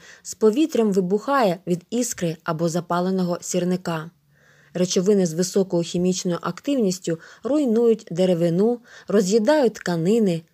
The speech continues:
полімерні матеріали, спричиняють корозію металів. До них, зокрема, належать луги, деякі кислоти. Такі речовини часто називають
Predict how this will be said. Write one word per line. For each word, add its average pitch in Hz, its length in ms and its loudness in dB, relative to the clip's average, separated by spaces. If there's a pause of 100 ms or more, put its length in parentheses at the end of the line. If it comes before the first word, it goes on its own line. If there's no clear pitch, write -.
полімерні 170 560 0
матеріали, 170 680 -2 (220)
спричиняють 269 640 -2
корозію 196 560 4
металів. 175 540 -2 (320)
До 196 160 2
них, 330 220 4
зокрема, 185 500 -2
належать 185 560 0 (140)
луги, 170 480 -2 (360)
деякі 262 460 0
кислоти. 208 720 0 (200)
Такі 175 300 -2
речовини 175 580 -2
часто 196 320 -2
називають 190 540 0